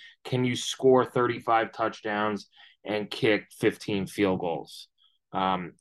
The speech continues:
i-, instead of thirty-two and ten? Uh, the, again, turnovers, can you cash those into points? You know, can you get back to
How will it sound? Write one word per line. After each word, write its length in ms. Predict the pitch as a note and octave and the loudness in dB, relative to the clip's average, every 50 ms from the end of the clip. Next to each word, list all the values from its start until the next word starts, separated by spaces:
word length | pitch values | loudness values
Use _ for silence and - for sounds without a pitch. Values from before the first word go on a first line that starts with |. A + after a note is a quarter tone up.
| _ - | _ -6
i-, 40 | |
instead 440 | B2 A2 D2+ A2+ G#2+ G2+ - B2+ A2 | -4 -2 -2 -4 -6 -4 -4 -2 -2
of 140 | G#2 G2+ - | -2 -4 -2
thirty-two 560 | - G#2 G2+ G2 F#2+ F#2 - - A2+ G#2 G2 | 0 0 2 2 0 -2 -4 -4 -2 -2 -2
and 120 | F#2 F2 - | -2 -6 -8
ten? 420 | - - A2+ F#2 F2 E2 D2+ D2 - - _ _ _ _ _ _ _ _ _ - | -10 -6 -6 -4 -4 -4 -6 -10 -14 -20 _ _ _ _ _ _ _ _ _ -8
Uh, 440 | - F#2+ F#2+ F#2 F#2 F#2 F2+ F2+ E2 C2+ - - - _ _ _ _ _ - | -6 -4 -2 0 0 0 2 0 0 -2 -4 -8 -14 _ _ _ _ _ 2
the, 220 | A#2 A2 G2+ - - - C3 | 4 4 4 2 -2 -6 -6
again, 520 | A#2 G#2+ G2 B2 B2 A#2 G#2+ G#2 G2 F#2 _ | -6 -2 0 2 2 2 2 0 -4 -8 _
turnovers, 560 | - B2+ A#2+ A#2+ A#2 A2 A2 G#2 G2+ G2+ - | -4 -2 0 2 4 4 4 2 0 -4 -4
can 160 | - - A#2 | -8 -6 -6
you 140 | A2+ G#2+ - _ - | -6 -6 -6 _ -10
cash 360 | - - A2 G2+ G2+ - - | -2 2 2 2 2 0 0
those 220 | - A2+ A2 G#2 G#2+ | 0 0 2 2 0
into 220 | G#2 G2+ F#2+ A2 | -4 -4 -4 -6
points? 720 | G2 - - - A#2+ A2+ G2+ F2+ D#2 - - - - - _ _ _ _ _ _ _ _ _ _ - - _ _ _ _ _ _ _ _ | -8 -8 -6 -2 0 0 0 -2 -4 -10 -14 -16 -16 -16 _ _ _ _ _ _ _ _ _ _ -20 -20 _ _ _ _ _ _ _ _
You 120 | D#3 C#3+ | -2 0
know, 180 | A#2+ G2+ F#2 - | 0 0 -2 -4
can 300 | - - - - A#2+ B2+ | -8 -12 -6 -4 -2 2
you 140 | C3+ C3+ B2+ | 2 2 4
get 180 | C3 C3 A#2 A2 | 4 2 2 4
back 300 | A#2 G#2+ A2 G#2 - - | 2 2 2 2 -2 -6
to 340 | - A#2+ G#2 F#2+ F#2+ F2 | -6 -6 -4 -4 -6 -8